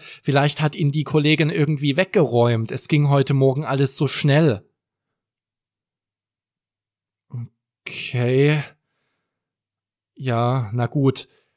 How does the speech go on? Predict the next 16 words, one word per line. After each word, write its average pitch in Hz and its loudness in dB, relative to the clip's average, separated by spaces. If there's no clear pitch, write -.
dann 127 -2
gehört 131 0
er 135 -2
vielleicht 135 0
wirklich 143 2
einem 117 -2
anderen 123 0
Kind 127 0
und 123 -4
wurde 135 0
schon 135 0
abgeholt. 113 -2
Ja, 107 -8
danke 110 -4
schön. 104 -4
Tschüss. - -8